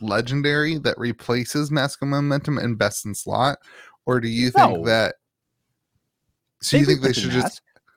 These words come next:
Speaker 1: No, no, no. I'm not saying reprint. Do you think something should be better than Mask for, uh, for the new Draconic, uh,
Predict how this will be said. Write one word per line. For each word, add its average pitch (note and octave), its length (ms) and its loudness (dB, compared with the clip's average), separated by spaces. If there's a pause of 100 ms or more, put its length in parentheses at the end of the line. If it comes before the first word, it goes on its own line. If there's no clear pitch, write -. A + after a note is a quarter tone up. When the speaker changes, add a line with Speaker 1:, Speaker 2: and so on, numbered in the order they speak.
(340)
Speaker 1:
No, F3 140 0
no, F#3+ 140 2
no. C#3 40 2
I'm A#2+ 80 0
not D#3 120 0
saying D#3+ 220 -2
reprint. C3+ 420 0 (320)
Do C3 100 0
you E3+ 80 4
think F3 140 0
something E3+ 260 -2
should D3 180 0
be C3 100 4
better B2+ 380 2
than C3 220 0
Mask A2+ 460 0
for, G#2+ 400 0 (340)
uh, G#2 300 -2 (120)
for - 160 -2
the A2+ 120 -2
new A2 260 2
Draconic, G#2 580 -2 (580)
uh, F2 320 0